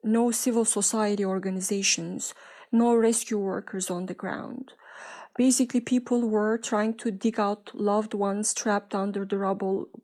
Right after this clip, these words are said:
with, with bare hands. And I think that's the most striking picture of Erdogan's new Turkey, where institutions are not there anymore.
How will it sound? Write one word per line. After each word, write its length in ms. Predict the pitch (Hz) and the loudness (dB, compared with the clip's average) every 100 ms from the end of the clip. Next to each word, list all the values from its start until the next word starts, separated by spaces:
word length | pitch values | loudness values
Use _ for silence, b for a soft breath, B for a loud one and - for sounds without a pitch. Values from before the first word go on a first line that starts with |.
| - | -8
with, 320 | 196 202 - | -4 -4 -6
with 260 | 208 214 - | -6 -6 2
bare 220 | 196 190 | 4 4
hands. 580 | 180 190 175 87 - - B B B B B - | 0 -2 -4 -4 -4 -4 B B B B B -2
And 100 | 220 | 2
I 120 | 220 | 4
think 180 | 240 277 | 6 6
that's 240 | 254 240 | 6 4
the 80 | - | 2
most 320 | 240 233 233 | 4 4 2
striking 500 | - - 233 240 220 | 0 2 2 2 -2
picture 720 | 214 - - - 208 196 190 - | -4 -6 -4 -2 0 0 -2 -4
of 220 | 202 - | -6 0
Erdogan's 680 | 196 202 208 208 208 202 - _ _ _ _ - | 2 4 2 0 -2 -4 -8 _ _ _ _ 2
new 240 | 226 226 | 4 4
Turkey, 480 | 226 226 220 - 202 | 2 -2 -2 -2 -2
where 480 | 202 202 202 208 - _ - | 0 0 0 -2 -8 _ -4
institutions 960 | 226 - 226 233 220 220 214 208 - B B B B B B | -2 -2 -2 0 0 0 -2 -2 -2 B B B B B B
are 140 | - 208 | 2 4
not 260 | 214 214 | 4 2
there 180 | 208 233 | 2 4
anymore. 600 | 220 196 180 175 196 247 | 4 2 0 -2 -2 -4